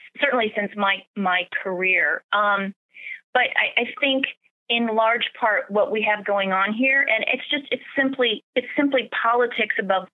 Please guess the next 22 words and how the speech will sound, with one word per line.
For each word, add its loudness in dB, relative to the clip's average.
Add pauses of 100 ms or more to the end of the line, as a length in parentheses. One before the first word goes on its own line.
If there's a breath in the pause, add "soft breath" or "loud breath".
public 0
safety. -4 (480 loud breath)
I 2
mean, -2 (320 loud breath)
that's, 0 (360)
that 2
is -4
what 0 (200)
is -4
just -4 (380)
so, 2 (340 soft breath)
um, 0 (1080)
it's -4
the -2
tra-, -2
it's, -2
it's 0
a -4
travesty. -2 (520 loud breath)
Uh, 2 (640)
and 2
I 2